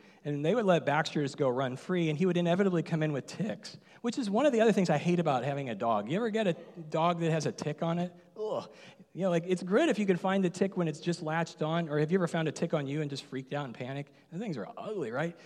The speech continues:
So you get the tick, and you find it on the dog. It's fine if it's there, but if it's been on the dog for a while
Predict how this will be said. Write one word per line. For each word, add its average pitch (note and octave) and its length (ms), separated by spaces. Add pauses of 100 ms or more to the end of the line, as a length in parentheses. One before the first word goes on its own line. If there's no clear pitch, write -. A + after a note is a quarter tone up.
(140)
So - 80
you E3+ 40
get A3+ 140
the F3 80
tick, A3 380
and - 240
you D#3 100
find G3+ 260
it - 20
on G3 100
the F#3+ 80
dog. F3 340
It's D#3+ 100
fine F#3 240
if F3 80
it's E3+ 160
there, E3+ 200
but D#3+ 220 (200)
if F3 120
it's F3 120
been F3 160
on F3 180
the G3+ 100
dog F#3+ 280
for A3 160
a G#3 60
while G#3 380